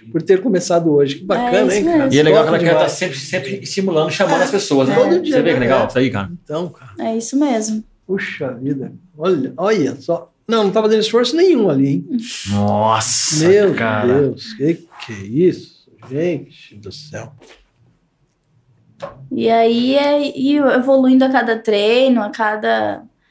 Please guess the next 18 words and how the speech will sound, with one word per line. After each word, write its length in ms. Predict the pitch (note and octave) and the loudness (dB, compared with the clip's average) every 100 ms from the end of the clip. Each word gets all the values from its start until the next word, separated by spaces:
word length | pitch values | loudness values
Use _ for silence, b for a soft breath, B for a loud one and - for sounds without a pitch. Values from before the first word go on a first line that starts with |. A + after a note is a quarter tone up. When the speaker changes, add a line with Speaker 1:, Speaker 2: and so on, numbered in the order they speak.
| _ _ - - | _ _ -20 -6
Speaker 2:
você 160 | A3+ | -2
vai 240 | G#3+ A#3 A#3+ | 2 4 4
evoluindo 440 | A#3 A#3 A#3+ A#3 | 4 4 4 2
na 140 | A#3 G3+ | 2 0
técnica, 760 | G#3 F#3+ G#3 A3 A3 G#3+ A3 | 0 2 2 0 -2 -4 0
aí 80 | G#3 | 0
consequentemente 760 | G#3+ A3+ A3+ A3+ A3 A#3 A3 - | 0 -2 -2 -2 -2 -2 -4 -4
você 220 | A3 G#3+ | -6 -4
consegue 360 | G#3+ G#3+ G3 G3 | -4 -4 -4 -4
pegar 260 | G3+ G3 | -2 0
mais 260 | G3 F#3 - | 0 -2 -4
peso, 920 | - F3 F#3 G3+ G3 F#3+ F3+ F3 F#3 | -4 -2 0 2 2 0 -4 -4 -6
e 120 | G3+ | -6
é 260 | G4 D5 C#5 | -2 0 2
isso. 300 | A#3+ A2+ A2+ | 0 -2 -4
Speaker 1:
Olha 260 | C3 C3 A2+ | -2 -4 -6
só, 400 | - - B2+ C#3 | -12 -10 -6 -6
meu. 180 | A#2 | -6